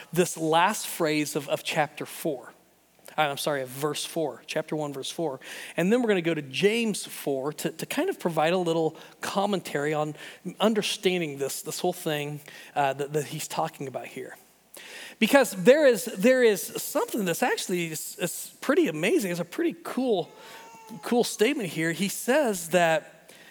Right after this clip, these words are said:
since we've been granted his precious, very great promises, through them, we've been given the possibility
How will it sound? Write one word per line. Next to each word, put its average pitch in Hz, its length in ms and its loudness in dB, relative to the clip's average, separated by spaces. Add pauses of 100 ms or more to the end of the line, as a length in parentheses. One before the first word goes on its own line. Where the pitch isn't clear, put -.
(300)
since - 280 -2
we've 202 120 2
been 175 140 2
granted 202 360 0
his 165 180 0
precious, - 380 -2
very 151 200 2
great 147 220 -4
promises, 147 640 -4
through 233 400 -2
them, 160 400 -2 (480)
we've 190 160 2
been 175 120 4
given 240 300 2
the 202 80 0
possibility 170 1000 -2